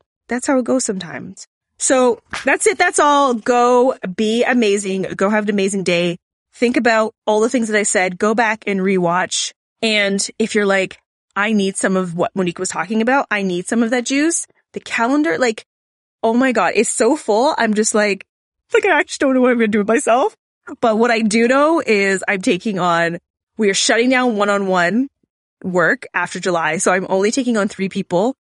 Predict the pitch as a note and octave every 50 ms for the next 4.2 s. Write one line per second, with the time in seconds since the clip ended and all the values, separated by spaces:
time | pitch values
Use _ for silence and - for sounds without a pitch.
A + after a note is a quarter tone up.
0 | _ _ _ G#3 G#3+ A3+ B3+ D#4+ D#4+ - - - A3+ A3 - F#3 F3+ F#3 F#3+ G3
1 | G3+ A3+ - - B3+ G3 F#3+ F#3+ A3 G#3+ G#3+ A#3+ A#3+ - C4+ A#3+ B3+ A#3+ A3+ G3
2 | G3+ F#3+ G3+ G3 F#3+ F3+ F3+ F3+ F3 F#3 - G3 F#3+ F#3 - - - G3 G3 F#3+
3 | F#3 F#3 _ _ _ _ - F#3 G3+ G3+ F#3+ F#3 E3+ E3+ G3+ G3 G3+ F#3 F3+ D#3+
4 | C#3+ - -